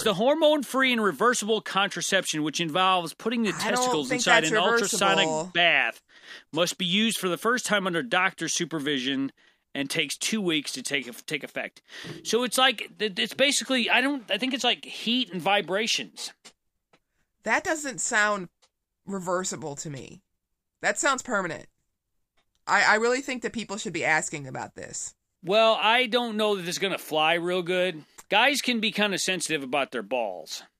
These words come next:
Speaker 1: I wouldn't do that. If I had balls, I would, I wouldn't do that.
Speaker 2: It says it's pain-free.
Speaker 1: I
Speaker 2: Said the
Speaker 1: wouldn't be
Speaker 2: woman,
Speaker 1: worried
Speaker 2: said
Speaker 1: about the
Speaker 2: the,
Speaker 1: pain.
Speaker 2: said the
Speaker 1: I'd be
Speaker 2: woman
Speaker 1: worried
Speaker 2: that
Speaker 1: about it
Speaker 2: invented it.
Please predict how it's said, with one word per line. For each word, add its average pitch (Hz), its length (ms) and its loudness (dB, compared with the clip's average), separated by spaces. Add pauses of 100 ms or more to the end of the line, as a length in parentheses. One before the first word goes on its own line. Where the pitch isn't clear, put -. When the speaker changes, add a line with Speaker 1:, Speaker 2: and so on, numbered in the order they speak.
(160)
Speaker 1:
I 277 220 4 (100)
wouldn't 202 220 -2
do 160 200 -4
that. 131 360 -2 (580)
If 220 140 -2
I 226 120 8
had 392 200 -2
balls, 190 640 -2 (340)
I 233 60 -2
would, 370 180 4
I 254 200 4
wouldn't 196 180 -4
do 156 180 -6
that. 190 300 4 (340)
Speaker 2:
It 220 140 -2
says 302 200 4
it's 311 200 0
pain-free. 214 1000 2 (920)
Speaker 1:
I 294 100 6
Speaker 2:
Said 302 140 6
the 285 80 4
Speaker 1:
wouldn't - 20 0
be 175 60 2 (100)
Speaker 2:
woman, 262 80 -4
Speaker 1:
worried 320 200 4
Speaker 2:
said 269 180 8
Speaker 1:
about - 40 0
the 233 60 6
Speaker 2:
the, 247 100 2
Speaker 1:
pain. 262 540 -6 (100)
Speaker 2:
said 247 300 4
the 220 80 4
Speaker 1:
I'd 196 80 4
be 202 60 4
Speaker 2:
woman 220 180 6
Speaker 1:
worried 208 120 6
Speaker 2:
that 208 80 6
Speaker 1:
about - 140 6
it - 40 4
Speaker 2:
invented 202 280 4
it. 214 180 6